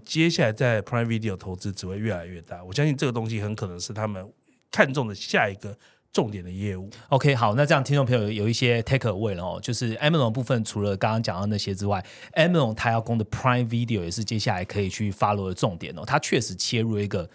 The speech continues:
Speaker 2: 就是 Netflix 现在没有到达的地方，那它的竞争对手反而变成是 Apple。哦，那他们怎么接下来的此消彼长，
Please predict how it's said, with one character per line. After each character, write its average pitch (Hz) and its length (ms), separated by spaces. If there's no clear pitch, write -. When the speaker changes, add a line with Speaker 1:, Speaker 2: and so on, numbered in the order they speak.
Speaker 2:
就 113 120
是 104 220
Netflix 113 340
现 110 180
在 98 240
没 147 160
有 131 80
到 113 160
达 90 120
的 87 80
地 98 140
方， - 160
那 113 220
它 160 120
的 151 80
竞 147 160
争 131 100
对 131 140
手 90 100
反 90 240
而 92 80
变 104 160
成 95 140
是 107 120
Apple。 104 320
哦， 98 160
那 117 140
他 143 160
们 120 100
怎 104 100
么 98 100
接 143 200
下 151 140
来 110 80
的 107 60
此 107 220
消 180 160
彼 143 160
长， 139 140